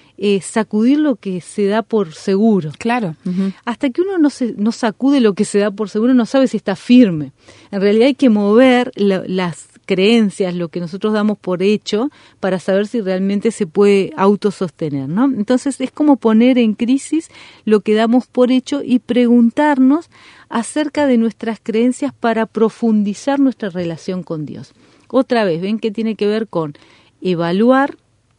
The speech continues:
Speaker 1: hacer una autocrítica y modificar aquello que nos damos cuenta que no está en línea con el propósito de Dios para nuestra vida.
Speaker 2: Ujú.
Speaker 1: Es trabajar con todo aquello que,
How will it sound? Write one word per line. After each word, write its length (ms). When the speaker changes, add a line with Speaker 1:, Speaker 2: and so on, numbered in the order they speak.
Speaker 1:
hacer 320
una 160
autocrítica 920
y 180
modificar 680
aquello 520
que 120
nos 120
damos 300
cuenta 500
que 320
no 260
está 280
en 160
línea 400
con 160
el 120
propósito 640
de 80
Dios 200
para 280
nuestra 380
vida. 300
Speaker 2:
Ujú. 140
Speaker 1:
Es 140
trabajar 600
con 320
todo 280
aquello 420
que, 280